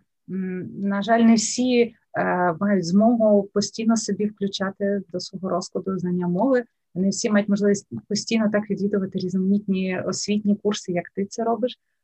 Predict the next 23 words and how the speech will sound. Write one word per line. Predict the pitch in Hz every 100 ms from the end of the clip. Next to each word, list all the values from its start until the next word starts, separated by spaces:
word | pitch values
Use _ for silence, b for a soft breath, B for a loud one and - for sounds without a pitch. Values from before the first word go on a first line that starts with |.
| _
Можливо, | 190 202 233
якусь | 247 240 233
треба | - 220 220
тоді, | 208 196 220 220 - _
не | 170
знаю, | 208 240 220
програму | 190 185 240 247
запровадити | 226 214 202 202 226 233 208 202 180
для | 175 185
викладачів, | 175 202 - 185 185 - 202 233 226
які | 185 - 202 208 214 _
готові | 151 214 214 214 202 220 226
вчити, | - - 185 - 196 214 - _ -
е, | 180 180 180
додаткову | 190 185 - - 214 220
мову. | 196 226 214
Можливо, | 196 202 208
це | 214 214
якось | 214 214
допомогло | 180 208 202 196 180 208 240
їм, | 185 214 233
тому | 196 185
що | - 196